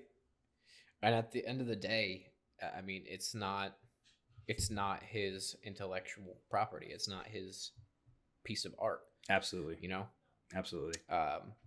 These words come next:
Speaker 1: it's, that's the director and the studios. So
Speaker 2: Yeah.
Speaker 1: it's their decision.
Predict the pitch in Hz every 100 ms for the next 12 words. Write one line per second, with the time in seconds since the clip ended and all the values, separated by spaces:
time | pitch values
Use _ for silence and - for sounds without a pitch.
0 | - - - - 95 95 - 92 98 98
1 | - 107 98 95 - 107 107 85 - -
2 | - - - _ _ _ _ _ - 85
3 | 87 _ - 82 78 113 110 98 98 107
4 | 98 98